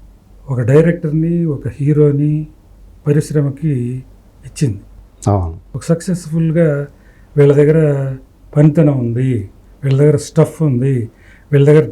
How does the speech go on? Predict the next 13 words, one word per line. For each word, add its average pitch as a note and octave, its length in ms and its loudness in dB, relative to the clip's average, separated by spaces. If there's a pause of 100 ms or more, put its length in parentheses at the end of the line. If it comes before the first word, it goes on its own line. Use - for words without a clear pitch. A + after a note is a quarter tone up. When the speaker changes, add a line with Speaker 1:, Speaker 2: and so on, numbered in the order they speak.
Speaker 1:
టాలెంట్ D3+ 440 4
ఉంది B2 480 -2 (520)
అని D#3+ 400 4 (100)
ఆపర్చునిటీస్ F3 760 0
కలుగజేసే C#3+ 600 -2
సినిమా C#3 320 -2
అయింది. A2 380 -6 (340)
Speaker 2:
Yes. E2+ 140 0 (1700)
Speaker 1:
So, E3+ 60 6 (460)
దాని D#3 300 4
పుట్టు D#3+ 280 -2
పూర్వోత్తరాలు F3 1040 2
అంటే, D#3 600 2